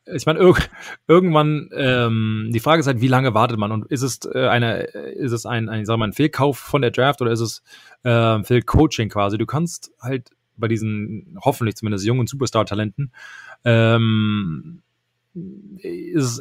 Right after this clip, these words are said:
eher wahrscheinlich, dass Matt Nagy, ähm,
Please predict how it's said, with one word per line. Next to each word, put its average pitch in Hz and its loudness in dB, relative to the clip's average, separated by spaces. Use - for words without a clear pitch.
eher 165 4
wahrscheinlich, 147 -2
dass 131 -2
Matt 127 -2
Nagy, 127 0
ähm, 107 2